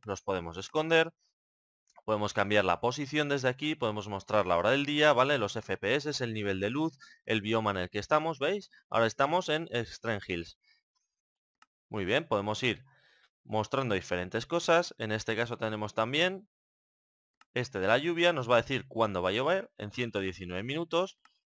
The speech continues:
¿vale? Mostrar los slimes, dónde salen los slimes, las coordenadas, ya os digo. Y en este de caso de aquí también tenemos mostrar ores. Si le damos a la tecla K,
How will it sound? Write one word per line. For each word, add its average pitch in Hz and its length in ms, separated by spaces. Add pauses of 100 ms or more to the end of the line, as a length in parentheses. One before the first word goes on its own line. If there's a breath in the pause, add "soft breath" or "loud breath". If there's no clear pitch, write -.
(260)
¿vale? 147 260
Mostrar 117 480
los 95 140
slimes, 151 480
dónde 110 240
salen 87 240
los 98 100
slimes, 160 580 (420)
las 101 200
coordenadas, 147 720
ya 110 140
os 98 80
digo. 147 420 (1000)
Y 170 280 (100)
en 135 100
este 156 220
de 139 160
caso 143 240
de 127 120
aquí 156 200
también 139 300
tenemos 139 340
mostrar 131 480
ores. 95 300
Si 101 100
le 98 80
damos 120 300
a 98 60
la 87 180
tecla 98 480
K, 170 300